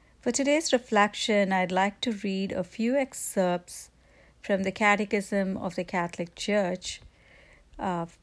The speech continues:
from paragraph twenty-seven thirty-four onwards. Towards the end of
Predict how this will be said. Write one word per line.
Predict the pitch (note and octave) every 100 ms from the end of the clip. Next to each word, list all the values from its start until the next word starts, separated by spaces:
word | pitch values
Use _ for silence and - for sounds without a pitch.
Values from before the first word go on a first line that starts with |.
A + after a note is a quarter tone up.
| -
from | G3+ F3+
paragraph | - A3 A3 A3+ G3+ F#3 F#3 -
twenty-seven | G#3+ G#3 G#3+ A3 - - F#3 F3+ F3
thirty-four | - F3+ F3+ F3 - F3+ E3+ E3+ - - - _
onwards. | - F3+ F3+ E3+ E3 D#3 D#3 - - - _ - _ _ _ _ - - _ - - - - _ _ _ _ _ _ _ _ _ _ _ _ _ _ _ _
Towards | - A#3 G#3
the | A#3
end | - B3+ D4+
of | C4+ A#3+ -